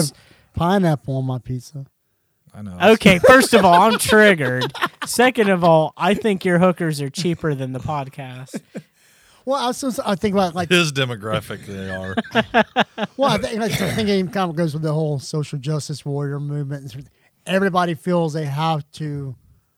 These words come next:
Speaker 2: say something, and it's the whole opinions are like assholes.
Speaker 3: I get
Speaker 2: Everybody's got
Speaker 3: writing
Speaker 2: one. It's like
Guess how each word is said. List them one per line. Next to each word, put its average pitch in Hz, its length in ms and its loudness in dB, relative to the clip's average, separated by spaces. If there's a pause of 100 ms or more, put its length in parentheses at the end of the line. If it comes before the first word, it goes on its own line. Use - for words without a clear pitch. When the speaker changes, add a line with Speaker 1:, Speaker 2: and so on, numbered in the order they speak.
(540)
Speaker 2:
say 170 340 -2
something, 110 560 -10 (320)
and 170 140 -4
it's 165 100 -4
the 185 80 0
whole 175 200 4
opinions 165 400 -2
are 160 60 0
like 156 140 -4
assholes. 147 480 -4
Speaker 3:
I - 0 -
get 214 80 0
Speaker 2:
Everybody's 160 220 0
got 151 100 2
Speaker 3:
writing 160 180 -2
Speaker 2:
one. 175 160 0
It's 165 100 -4
like 180 160 -2